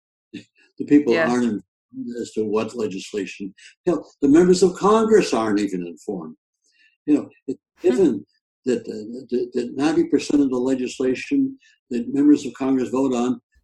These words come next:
Speaker 1: they don't know what it is. They don't know what's in it because it's a subcommittee system. The
Speaker 2: Right.
Speaker 1: legislation is referred to a subcommittee. The subcommittee does the hearings, does the markup, and they bring it to the floor of the full,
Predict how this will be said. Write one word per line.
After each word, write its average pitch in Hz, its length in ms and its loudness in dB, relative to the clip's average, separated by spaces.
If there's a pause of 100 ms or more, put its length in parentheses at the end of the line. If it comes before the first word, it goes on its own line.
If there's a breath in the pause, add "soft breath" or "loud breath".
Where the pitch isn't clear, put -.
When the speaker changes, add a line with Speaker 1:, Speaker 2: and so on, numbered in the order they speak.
(140)
Speaker 1:
they 120 120 2
don't 147 260 6
know 147 200 8
what 151 180 6
it 160 140 2
is. 196 540 2
They 131 80 0
don't 165 200 2
know 170 140 4
what's 180 240 2
in 208 200 4
it - 120 -10 (340)
because 151 300 0
it's 160 180 -4
a 147 60 2
subcommittee 147 720 -2
system. 185 560 -4 (560)
The 156 60 -4
Speaker 2:
Right. 156 140 4
Speaker 1:
legislation 151 440 0 (220)
is 135 120 -6
referred 143 320 2
to 139 100 2
a 117 40 -2
subcommittee. 107 720 -6 (280)
The 135 80 -12
subcommittee 143 560 0
does 117 260 -2
the 110 80 -4
hearings, 101 520 -6
does 123 240 -6
the 127 80 -4
markup, 110 500 -8 (320)
and 127 120 2
they 139 80 4
bring 127 240 2
it 143 120 6
to 151 100 2
the 143 100 4
floor 120 520 -4
of 110 120 -12
the 113 80 -8
full, 127 420 -6